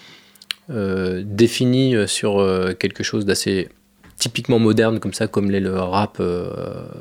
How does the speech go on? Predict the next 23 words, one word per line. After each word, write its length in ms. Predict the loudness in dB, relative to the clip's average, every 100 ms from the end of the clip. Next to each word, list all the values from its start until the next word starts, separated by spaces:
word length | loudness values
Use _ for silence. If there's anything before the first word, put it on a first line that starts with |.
| -16 -6
aujourd'hui, 460 | -2 0 0 -2 -4 -16 -20 -6
bah, 160 | -2 0
c'est 100 | 0
un 60 | 0
petit 180 | 0
peu 120 | 0 0
plus, 300 | 2 2 4
euh, 280 | 4 2 0
on 200 | 2 6
les 120 | 6
voit 260 | 6 6 4
un 260 | 2 0 0
peu, 640 | 0 2 4 4 0 -2 -10 _
un 100 | -4
peu 140 | 0 0
plus 240 | 2 4
indécis, 400 | 6 4 4 2
en 80 | 2
fait, 380 | 0 -2 -2 -2
sur 260 | -2 0
leur, 300 | 0 0 -2
euh, 460 | -2 -4 -4 -6 -8 -12 -20 -20 -20 _ -8
euh, 880 | -6 -6 -6 -8 -8 -8 -10 -12